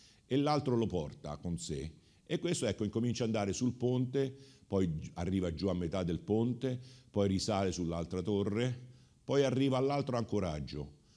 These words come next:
A quel punto si ferma, si ferma, il filo viene fatto passare attraverso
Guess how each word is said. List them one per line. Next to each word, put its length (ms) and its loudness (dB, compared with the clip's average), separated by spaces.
A 140 2
quel 180 4
punto 320 0
si 140 0
ferma, 540 2
si 180 0
ferma, 440 0
il 140 2
filo 320 4
viene 240 2
fatto 300 -2
passare 560 0
attraverso 880 -2